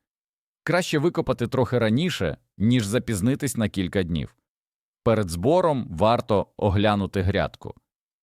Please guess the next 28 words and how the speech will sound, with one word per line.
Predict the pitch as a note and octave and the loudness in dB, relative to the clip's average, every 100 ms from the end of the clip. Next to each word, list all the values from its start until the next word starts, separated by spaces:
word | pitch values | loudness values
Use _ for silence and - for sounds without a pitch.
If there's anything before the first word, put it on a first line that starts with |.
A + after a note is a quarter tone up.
| _ - | _ -4
Якщо | G#2 A#2 - C3+ | -2 0 0 0
листя | B2 D3 - B2 | 2 0 0 -4
пожовтіло | A#2 G2+ C3+ C3+ - G#2 G2 | 0 2 2 0 -2 0 0
і | |
почало | G2 G2+ A2 G2+ | -2 0 2 2
лягати | F#2+ F#2 F#2 F2 | 2 2 0 -2
на | E2 E2+ | -2 0
землю, | A#2 D3 F#2+ C2 _ _ _ _ _ - | 0 0 0 -2 _ _ _ _ _ -4
це | A2+ G2 | -2 0
знак, | D#2 G2 G#2+ C#3 - - _ _ | 0 0 0 0 -4 -18 _ _
що | - G#2+ G2 - - | -6 0 0 0 2
овочі | A2 C3+ D3 - A#2 | 4 4 0 0 0
готові | F#2+ - G2 F#2 | 0 0 0 0
до | F2 | -2
прибирання. | F2 E2 C#2+ B1+ A1 G1+ - _ _ _ _ _ _ - | -2 -2 -2 -4 -6 -12 -18 _ _ _ _ _ _ -2
Не | B2+ F#3+ | 0 0
слід | A3+ A#3+ - | -2 -6 -2
чекати, | G#3+ - G#3+ - E2+ | -4 0 -2 0 0
поки | A2 - G#2 | 0 0 -2
вся | - A#2+ | 0 0
бадилля | G#2+ G#2 A#2 G#2 F2 | 2 0 0 0 0
зів'яне, | D2+ F2+ F#2+ D#3 B2+ C#2 A1 _ _ _ _ _ | 0 -2 0 0 0 -4 -8 _ _ _ _ _
тоді | - C3 A2+ | 0 2 2
корінь | A#2+ D3+ C#3+ A#2+ | 0 0 0 2
може | A2+ G2+ G#2 | 2 2 0
почати | G2 - G#2 F#2 | -2 -2 -2 -2
псуватись | - G#2 F#2+ F#2 D#2+ F2+ | -4 -2 0 0 -2 -4
віднизу. | F2 E2 C#2+ B1 | -2 -2 -4 -8